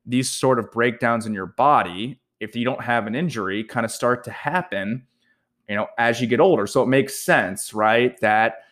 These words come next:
somebody that's a little bit older would want to do this because their age has sort of led, you know, led them to arthritis, or they just got aches and pains. Um, you know, they can't sleep that well. That's a common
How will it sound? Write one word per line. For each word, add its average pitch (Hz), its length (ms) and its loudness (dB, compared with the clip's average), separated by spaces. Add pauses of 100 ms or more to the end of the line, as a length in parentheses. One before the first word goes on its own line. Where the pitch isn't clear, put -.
(120)
somebody 127 500 4
that's 113 240 2
a 123 60 -6
little 117 220 0
bit 117 120 -2
older 110 420 2
would 113 200 -4
want 113 180 0
to 110 60 -2
do 131 180 0
this 120 160 0
because 113 400 -4
their 110 160 0
age 127 240 2
has 107 120 -8
sort 117 160 -4
of 101 120 -12
led, 117 220 2 (180)
you 107 140 -6
know, 104 120 0
led 110 220 2
them 110 140 -2
to 104 80 0
arthritis, 135 640 2
or 110 80 -8
they 104 140 -8
just - 240 -12
got 98 160 -4
aches 95 240 -12
and 98 120 -18
pains. 139 680 -6 (500)
Um, 95 400 0 (140)
you 123 80 -2
know, 104 80 0
they 98 100 -2
can't 101 320 -6
sleep 156 400 0
that 135 220 4
well. 127 260 6
That's 110 220 2
a 101 60 -10
common 117 520 -2